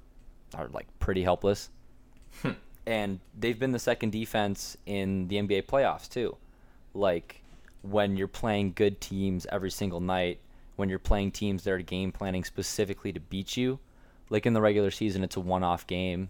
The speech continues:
Speaker 1: Like, somebody might be resting, blah, blah, blah. But when you're game planning against the Rockets and their defense is still that good, it's personnel and it's switchability, like you said. Like, no team should try to be the Rockets because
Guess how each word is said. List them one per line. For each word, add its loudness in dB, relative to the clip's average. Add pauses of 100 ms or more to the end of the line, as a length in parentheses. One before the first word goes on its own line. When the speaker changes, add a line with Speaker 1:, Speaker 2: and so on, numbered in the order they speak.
Speaker 1:
Like, -6
somebody -2
might -2
be -6
resting, -4
blah, -2
blah, 0
blah. 0 (540)
But 4
when 2
you're 2
game 4
planning 2
against -2
the 0
Rockets 0
and -10
their -2
defense -6
is -10
still -4
that -4
good, -2 (1800)
it's -2
personnel 2
and 0
it's -8
switchability, 0
like -6
you -10
said. -2 (520)
Like, 0
no 4
team 0
should -4
try 6
to 4
be -2
the 2
Rockets 4 (480)
because 4